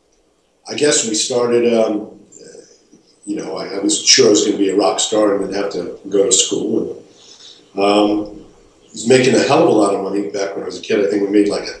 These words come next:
thousand dollars a week to go to rehearsal, which was insane in New York. And we signed to Swan Song Le-,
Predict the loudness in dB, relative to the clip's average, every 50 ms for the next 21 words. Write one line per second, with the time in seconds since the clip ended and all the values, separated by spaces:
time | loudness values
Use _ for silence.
0 | -8 -4 -2 -2 -2 0 0 0 0 0 0 -2 -2 -2 -2 -2 -2 -2 -4 -6
1 | -6 -6 -4 -4 -4 0 0 2 2 0 -2 -4 -6 -8 -4 -2 0 0 0 0
2 | -2 -8 -14 -20 -20 _ _ _ -6 0 2 4 6 6 6 6 6 4 4 0
3 | -2 -6 -10 -16 -14 -12 -12 -10 -10 -10 -12 -14 -16 _ _ _ _ _ _ _
4 | _ -20 -20 -18 -18 -18 -18 -18 -20 -18 -8 0 2 2 4 4 4 4 2 0
5 | -2 -8 -12 -16 -20 _ _ _ _ -12 -6 -4 -2 0 0 0 0 0 0 -2
6 | 0 0 2 2 2 2 2 0 0 0 0 0 0 0